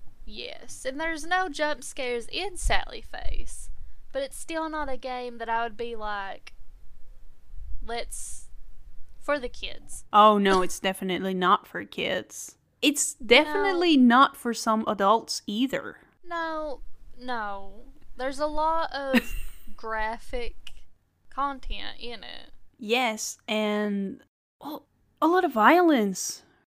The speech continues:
Speaker 1: There's a lot of violence. It's dark, there's violence.
Speaker 2: Yes, it's really not for kids.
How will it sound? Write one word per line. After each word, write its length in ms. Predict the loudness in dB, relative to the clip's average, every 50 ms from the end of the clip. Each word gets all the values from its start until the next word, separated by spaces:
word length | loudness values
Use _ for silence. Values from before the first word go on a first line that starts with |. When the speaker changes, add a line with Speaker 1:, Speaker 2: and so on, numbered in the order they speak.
| _ _ _
Speaker 1:
There's 220 | -8 -6 -6 -4 -4
a 80 | -4
lot 300 | -4 -4 -4 -4 -2 -2
of 160 | -2 -4 -4 -2
violence. 600 | -4 -4 -4 -6 -10 -10 -12 -10 -8 -8 -8 -8 -8 -10
It's 300 | -8 -8 -8 -8 -8 -8 -6 -4
dark, 640 | -2 0 0 0 0 0 0 -2 -4 -6 -8 -8 -6 -6 -6 -4
there's 260 | -6 -8 -10 -12 -8
violence. 1040 | -6 -2 -2 0 0 -2 -2 -4 -6 -8 -8 -8 -8 -8 -10 -12 -12 -12 -12 -10 -10 -10 -10 -12 -16 -20 -20 _ _ _ _
Speaker 2:
Yes, 340 | -12 -10 -10 -8 -10 -10 -10
it's 240 | -12 -12 -12 -12 -10
really 360 | -6 -6 -4 -4 -4 -4 -4
not 500 | -4 -4 -4 -4 -2 -4 -4 -6 -8 _
for 140 | -16 -18 -18
kids. 800 | -18 -16 -16 -14 -14 -14 -14 -14 -14 -16 -16 -16 -16 -16 -16